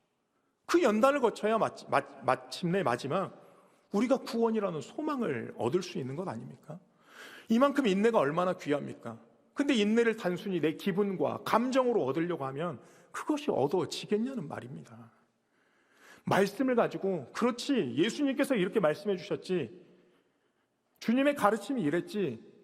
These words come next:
그 말씀을 붙잡고, 그 말씀을 붙잡고 기도하고 버텨내면 그때 얻은 은혜, 그때 받은 은혜들이 어떻게 사라질 수 있으며 그 말씀을 곱씹을 때마다 그 은혜가 나에게 얼마나 힘이 되며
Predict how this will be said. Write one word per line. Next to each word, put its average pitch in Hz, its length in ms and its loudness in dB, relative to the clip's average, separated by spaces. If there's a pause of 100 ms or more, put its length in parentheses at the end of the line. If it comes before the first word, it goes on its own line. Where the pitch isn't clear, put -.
(300)
그 - 120 4
말씀을 294 540 4
붙잡고, - 1080 -2
그 - 80 4
말씀을 302 540 4
붙잡고 294 380 0
기도하고 208 500 -2
버텨내면 147 720 -6 (1400)
그때 311 320 2
얻은 208 320 0
은혜, 131 340 -6 (200)
그때 294 300 0
받은 226 300 0
은혜들이 135 480 -4 (300)
어떻게 - 380 -6
사라질 226 400 -4
수 - 140 -14
있으며 127 380 -12 (540)
그 - 80 2
말씀을 233 560 2
곱씹을 185 480 -2
때마다 131 400 -2 (300)
그 233 180 0
은혜가 214 240 4
나에게 139 340 0
얼마나 240 540 2
힘이 226 260 -2
되며 127 280 -6